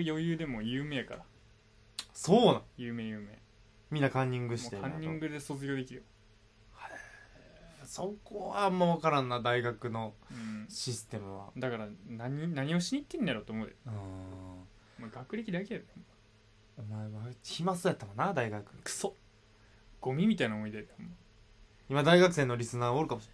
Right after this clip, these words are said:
Speaker 2: れん。
Speaker 1: あ、てか、じゃあ、じゃあ、お前が印象に残ってる失敗教えてよ。
Speaker 2: ええ、
Speaker 1: なんなん？
Speaker 2: 失敗。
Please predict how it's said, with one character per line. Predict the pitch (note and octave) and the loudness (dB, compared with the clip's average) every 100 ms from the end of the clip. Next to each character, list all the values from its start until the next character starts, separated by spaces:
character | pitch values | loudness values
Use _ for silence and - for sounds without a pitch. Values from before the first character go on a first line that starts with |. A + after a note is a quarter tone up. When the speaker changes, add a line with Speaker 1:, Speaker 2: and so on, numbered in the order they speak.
| - | -6
Speaker 2:
れ | - | 0
ん。 | C3 | 4
Speaker 1:
あ、 | |
て | F#3 | 6
か、 | D#3+ - - - - | 4 2 -10 -20 -6
じ | E3+ G3+ | 4 8
ゃ | A#3 G#3+ D#3+ A2+ | 10 10 8 6
あ、 | - - - - - - - - - E3 | -2 -10 -12 -12 -12 -12 -12 -12 -10 -4
じ | D#3 | 0
ゃ | D3 | 2
あ、 | |
お | E3+ | 4
前 | A#3+ C4+ C4 B3+ B3+ A#3+ A3 | 6 8 6 4 0 -4 -2
が | G3 | 2
印 | G#3 A3+ | 4 4
象 | A3 | 6
に | G#3+ | 4
残 | G#3 | 4
っ | G#3 | 2
て | G3+ | 2
る | G3 | 0
失 | - - | -2 2
敗 | F3 F3+ | 2 2
教 | D#3+ E3 | 0 -2
え | |
て | D3 | -2
よ。 | - - - - - - - - - - - | -4 -8 -20 -20 -20 -20 -20 -20 -20 -20 -12
Speaker 2:
え | A2 A2+ C3+ D#3+ D3 D3+ C#3+ - | -4 2 4 4 0 -8 -10 -8
え、 | - C#3+ D3 | -6 -2 2
Speaker 1:
な | G#3+ | 2
ん | |
な | D#3 | 0
ん？ | |
Speaker 2:
失 | |
敗。 | - | -8